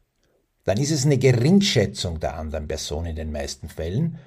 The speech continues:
und es führt noch schlimmer dazu,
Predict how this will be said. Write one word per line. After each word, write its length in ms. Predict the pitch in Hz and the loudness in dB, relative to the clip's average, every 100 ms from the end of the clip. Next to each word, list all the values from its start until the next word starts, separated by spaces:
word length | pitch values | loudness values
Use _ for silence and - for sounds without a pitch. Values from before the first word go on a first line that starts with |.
| _ - | _ -2
und 140 | 123 | 0
es 120 | 120 | 0
führt 260 | - 135 147 | 2 2 4
noch 200 | 135 - | 2 2
schlimmer 760 | - 113 127 135 160 269 - - _ _ _ _ - | 0 4 6 8 6 4 0 -18 _ _ _ _ -6
dazu, 600 | 104 101 110 123 202 | -4 -2 0 4 2